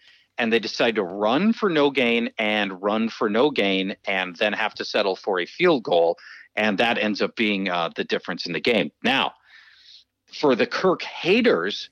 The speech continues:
this was a very, very bad game. Because what they, they, they really wanted to be able to come back and say, "Well, we won in spite of Kirk," or, 'cause they've been hanging on to Kirk can't win in primetime, can't,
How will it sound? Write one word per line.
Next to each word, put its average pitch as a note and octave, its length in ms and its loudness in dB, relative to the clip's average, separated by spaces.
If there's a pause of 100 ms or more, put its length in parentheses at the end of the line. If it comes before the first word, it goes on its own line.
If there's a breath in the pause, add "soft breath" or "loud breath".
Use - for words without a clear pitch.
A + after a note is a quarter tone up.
this C#3+ 180 0
was A#2+ 100 -2
a A2 80 -2
very, G#2+ 520 0 (100)
very F#2+ 320 -2
bad D2 340 -6
game. B1 240 -14 (600 loud breath)
Because G#2+ 520 0
what A#2+ 180 2
they, G#2+ 120 2 (200)
they, A#2+ 200 2 (220)
they A#2+ 160 0
really D#3 520 2
wanted A2+ 380 0
to - 80 -14
be A#2 140 -2
able G2+ 140 -2
to F#2+ 80 -10
come A#2 180 -6
back G2 240 -2
and F#2+ 100 -8
say, G2+ 240 0
"Well, G#2 200 0
we G#2+ 120 -4
won A2+ 320 0
in G2 100 -4
spite - 600 -4
of F2+ 180 -6
Kirk," - 400 -12
or, G2 380 0 (280 loud breath)
'cause B2+ 280 -2
they've F3 180 2
been D#3+ 100 2
hanging C3 320 0
on B2+ 360 0
to G#2+ 280 0
Kirk D#3 280 -2 (100)
can't C3 260 -2
win E3+ 140 -2
in G3+ 80 -8
primetime, A#2 560 -4 (340 soft breath)
can't, C#3 320 -4